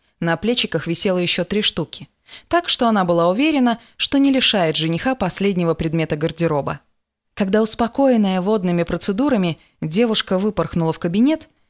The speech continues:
её там поджидал сюрприз в виде её собственного отца, склонившегося над бумагами. «О, папа!» Ева смутилась, а Саша виновато развёл руки за спиной будущего тестя. Андрей Владимирович воззрился на дочь,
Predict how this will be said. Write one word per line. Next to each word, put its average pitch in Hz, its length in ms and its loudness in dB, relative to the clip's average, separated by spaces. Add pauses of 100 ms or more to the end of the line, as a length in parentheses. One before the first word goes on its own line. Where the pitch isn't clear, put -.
(160)
её 196 340 2
там 254 220 0
поджидал 170 480 0
сюрприз 233 600 -2 (240)
в - 40 0
виде 180 340 0
её 180 160 2
собственного 156 720 -2
отца, 262 360 -2 (180)
склонившегося 170 800 0
над 170 160 0
бумагами. 147 600 -2 (920)
«О, 208 180 2
папа!» 277 500 -2 (840)
Ева 170 280 2
смутилась, 165 640 -4 (280)
а 170 140 -2
Саша 262 360 0
виновато 180 480 0
развёл 165 400 0
руки 220 360 -2 (180)
за 160 160 -2
спиной 165 360 -2
будущего 156 460 -2
тестя. 151 520 -6 (580)
Андрей 202 380 4
Владимирович 233 840 2
воззрился 165 600 0
на 151 140 -2
дочь, 156 420 -4